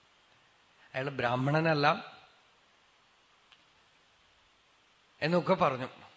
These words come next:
അപ്പൊ സ്വാമി പറഞ്ഞു, "കുഴപ്പമില്ല, അയാളെ വിളിക്കൂന്ന്." അപ്പൊ അയാളെ വിളിച്ച്,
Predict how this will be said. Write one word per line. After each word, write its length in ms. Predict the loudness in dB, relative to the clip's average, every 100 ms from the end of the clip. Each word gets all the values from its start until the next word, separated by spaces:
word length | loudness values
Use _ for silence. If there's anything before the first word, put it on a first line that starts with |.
| -20 _ _ -18
അപ്പൊ 120 | -14
സ്വാമി 340 | -4 -2 0
പറഞ്ഞു, 260 | -2 -4 -4
"കുഴപ്പമില്ല, 460 | -2 -2 -2 -2
അയാളെ 280 | 0 2 0
വിളിക്കൂന്ന്." 560 | -2 -2 -6 -4 -6 -6
അപ്പൊ 2500 | -14 -20 _ _ _ _ _ _ _ _ _ _ _ _ _ _ _ _ _ _ _ _ -4 0
അയാളെ 320 | 2 2 0
വിളിച്ച്, 560 | -2 -6 -8 -6 -6